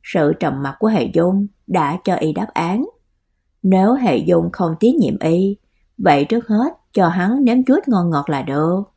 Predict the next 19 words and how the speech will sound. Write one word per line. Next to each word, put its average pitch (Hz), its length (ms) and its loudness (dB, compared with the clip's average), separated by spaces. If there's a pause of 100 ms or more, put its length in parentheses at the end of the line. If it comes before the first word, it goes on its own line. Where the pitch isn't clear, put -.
(1000)
Nhân 165 380 0
tiện, 151 540 -2 (300)
điện 151 260 2
hạ 147 240 0
đã 190 80 2
dọn 151 300 2
ra 160 140 0
khỏi 147 260 2
cung, 170 360 0 (300)
tự 143 180 2
lập 151 220 0
phủ 156 240 2
đệ, 156 460 -4 (160)
nhưng 175 280 2
vẫn 208 180 0
chỉ 202 260 0
là 135 80 -2
tứ 247 300 4
hoàng 135 180 -2